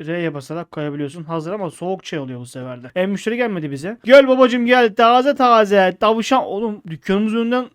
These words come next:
Ferrari geçiyor lan. Nasıl bir dükkan lan burası? Dubai'de mi dükkan açtık? Ne yaptık anasını? Konser alanı var. Basketbol sahası var. Yeni demedim çayı abi. Yeni demedim ama müşteri gelmiyor. Biz acaba dükkanı açtık mı ki ya?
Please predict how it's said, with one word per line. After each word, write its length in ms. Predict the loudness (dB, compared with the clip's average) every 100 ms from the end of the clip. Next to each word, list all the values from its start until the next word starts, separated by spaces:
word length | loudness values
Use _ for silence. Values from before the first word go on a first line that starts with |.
| _
Ferrari 540 | -2 2 4 4 4 2
geçiyor 320 | -2 -4 -2
lan. 180 | -2 -2
Nasıl 220 | -4 -4
bir 60 | -4
dükkan 380 | -2 -2 0
lan 140 | -2 -2
burası? 180 | -4 -4
Dubai'de 380 | 2 4 4
mi 100 | 2
dükkan 220 | -2 -4 -6
açtık? 220 | -8 -8
Ne 60 |
yaptık 280 | -8 -8 -10
anasını? 300 | -10 -10 -18
Konser 380 | -6 -4 -2 -2
alanı 240 | -2 0
var. 280 | -2 -2 -8 -14
Basketbol 540 | -10 -8 -8 -8 -8 -8
sahası 400 | -8 -8 -8 -8
var. 180 | -8 -8
Yeni 240 | -4 -4 -2
demedim 300 | -4 -6 -10
çayı 240 | -12 -12
abi. 180 | -12 -10
Yeni 160 | -6
demedim 280 | -4 -6 -6
ama 120 | -8
müşteri 280 | -8 -8 -8
gelmiyor. 360 | -6 -8 -10 -14
Biz 160 | -10
acaba 320 | -10 -6 -6 -8
dükkanı 320 | -6 -6 -6
açtık 400 | -10 -14 -14 -12
mı 80 | -14
ki 160 | -14
ya? 220 | -14 -16